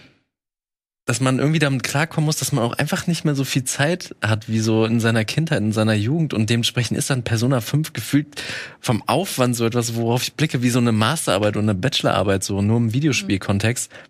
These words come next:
Speaker 1: Weil du weißt dann, okay, gerade mit sowas wie Royal, dass du dann hundert Stunden vielleicht daran sitzt. Ähm, und dann gucke ich und gucke ich durch meine Bibliothek, gucke durch und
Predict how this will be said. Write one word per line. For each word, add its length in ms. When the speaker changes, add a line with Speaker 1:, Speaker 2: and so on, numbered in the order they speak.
Speaker 1:
Weil 100
du 100
weißt 220
dann, 120
okay, 360
gerade 220
mit 180
sowas 260
wie 260
Royal, 520
dass 180
du 80
dann 280
hundert 360
Stunden 600
vielleicht 380
daran 220
sitzt. 340
Ähm, 220
und 160
dann 240
gucke 300
ich 320
und 120
gucke 220
ich 80
durch 160
meine 160
Bibliothek, 880
gucke 220
durch 260
und 220